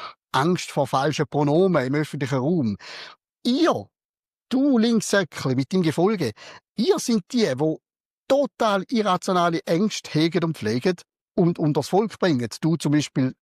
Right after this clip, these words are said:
z-, bei Baschur. Also, ihr seid Könige von der irrationalen Ängste. Und Angst vor, vor zu vielen Leuten auf zu wenig Platz, die ist nicht irrational. Das hat nämlich Auswirkungen auf,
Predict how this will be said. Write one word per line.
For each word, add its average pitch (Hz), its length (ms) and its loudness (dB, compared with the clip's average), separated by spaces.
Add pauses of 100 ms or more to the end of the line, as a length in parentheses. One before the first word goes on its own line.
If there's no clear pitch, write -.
(200)
z-, 135 340 -4
bei 131 120 -4
Baschur. 120 440 0 (540)
Also, 143 280 0 (440)
ihr 302 220 2
seid 262 200 4
Könige 214 440 0
von 214 160 -2
der 180 200 0
irrationalen 180 600 0
Ängste. - 520 -6 (440)
Und 147 300 -4 (360)
Angst 196 500 -2
vor, - 220 0 (880)
vor 139 280 0
zu - 100 -10
vielen 175 200 2
Leuten 220 420 0 (400)
auf 135 260 -4
zu - 120 -2
wenig 147 200 0
Platz, - 500 -4
die 139 100 0
ist 117 80 -2
nicht 180 140 0
irrational. 107 640 -4 (480)
Das - 140 -4
hat 180 120 -2
nämlich 175 200 2
Auswirkungen 208 560 0
auf, 170 200 -2